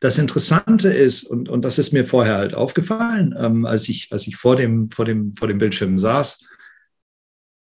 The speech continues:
dieses Sportswashing hat eine unglaubliche Macht, wenn es gut gemacht ist.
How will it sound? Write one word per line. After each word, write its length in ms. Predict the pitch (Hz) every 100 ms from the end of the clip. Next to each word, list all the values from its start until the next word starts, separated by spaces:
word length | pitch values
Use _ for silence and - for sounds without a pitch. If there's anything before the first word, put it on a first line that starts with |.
| _ _ _ _ _ -
dieses 360 | 117 101 110 -
Sportswashing 1160 | - 139 160 165 - 123 127 - 120 120 110 _
hat 580 | - - - 120 - - -
eine 300 | 107 104 104
unglaubliche 840 | 120 127 127 117 113 107 107 - 90
Macht, 720 | 92 101 156 160 160 - -
wenn 120 | 101
es 140 | -
gut 200 | - 160
gemacht 420 | 135 120 110 - -
ist. 380 | 120 107 -